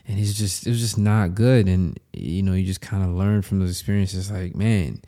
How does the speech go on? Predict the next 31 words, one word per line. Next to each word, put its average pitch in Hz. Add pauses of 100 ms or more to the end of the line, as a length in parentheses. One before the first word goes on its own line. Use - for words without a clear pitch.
(560)
And, 101
you 113
know, 113
I 98
look 110
back 113
in 110
those 104
moments, 131
and, 139
you 165
know, 160
most, 165
many 170
times 131
when 107
we 110
look 113
in 107
relationships, 101
the -
biggest 123
thing 101
sometimes 95
that 92
creates 98
the -
biggest 107
struggle 110
for 92
us 90